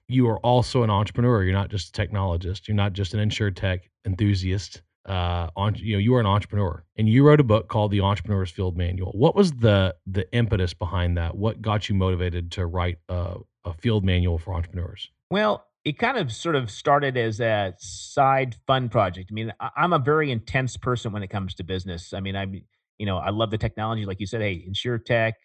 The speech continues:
Speaker 2: t-, you know, insurance, but there's obviously more to it. I mean, as you know as well, <laughs> you're running your own company. Uh, there's more involved. You learn so much. You, you're dealing with people. You're dealing with employees. You're dealing with payroll. You're dealing with,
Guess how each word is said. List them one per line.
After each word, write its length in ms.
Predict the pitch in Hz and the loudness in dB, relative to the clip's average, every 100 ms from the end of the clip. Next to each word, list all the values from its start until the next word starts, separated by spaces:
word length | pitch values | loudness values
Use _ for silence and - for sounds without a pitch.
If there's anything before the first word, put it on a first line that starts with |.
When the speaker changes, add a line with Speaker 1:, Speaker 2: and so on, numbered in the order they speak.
| _ | _
Speaker 2:
t-, 100 | - - | -16 -10
you 80 | |
know, 40 | 95 | -10
insurance, 460 | 87 127 120 110 - _ _ | -8 -6 -6 -8 -14 _ _
but 100 | 117 | -4
there's 160 | 120 117 | 0 4
obviously 460 | 113 127 120 123 110 | 4 4 2 -2 -2
more 420 | 104 117 123 120 - - | 0 0 0 -2 -8 -4
to 180 | 185 | -2
it. 180 | 101 92 _ _ - _ - | -2 -4 _ _ -20 _ -12
I 60 | |
mean, 180 | 95 98 | -8 -4
as 180 | 107 110 | -2 2
you 120 | 175 | 4
know 180 | 190 208 | 4 4
as 100 | 175 | 4
well, 320 | 233 285 240 | 2 2 0
<laughs> 20 | 156 | 2
you're 360 | 143 156 139 | 4 4 2
running 240 | 143 165 170 | 2 2 4
your 120 | 185 | 2
own 120 | 185 | 4
company. 400 | 202 170 170 151 - - - | 4 2 0 -2 -4 -20 -4
Uh, 260 | - 135 127 | 4 6 6
there's 200 | 131 143 | 4 2
more 260 | 139 180 165 | 2 2 0
involved. 720 | - 135 120 143 143 110 95 | 0 0 4 4 6 4 0
You 160 | 107 131 | -2 0
learn 260 | 139 175 151 | 2 0 -2
so 240 | - 143 | 0 2
much. 400 | 135 - 92 - | 2 0 -2 -6
You, 300 | 107 110 104 | -4 -4 -4
you're 140 | 104 104 | -6 -4
dealing 280 | 117 131 | -4 -4
with 160 | 131 131 | -4 -6
people. 380 | - 170 - 90 | -4 -6 -4 -6
You're 120 | 85 | -6
dealing 160 | 92 104 | -6 -4
with 120 | 113 | -2
employees. 800 | 120 110 127 123 131 165 82 90 | -2 0 0 0 -2 -4 -6 -8
You're 140 | 98 | -8
dealing 320 | 92 98 107 113 | -10 -8 -6 -4
with 160 | 107 | -4
payroll. 540 | - 139 170 120 82 87 | 0 0 0 -2 -4 -8
You're 140 | 87 104 | -14 -12
dealing 260 | 110 120 | -10 -8
with, 140 | 113 | -8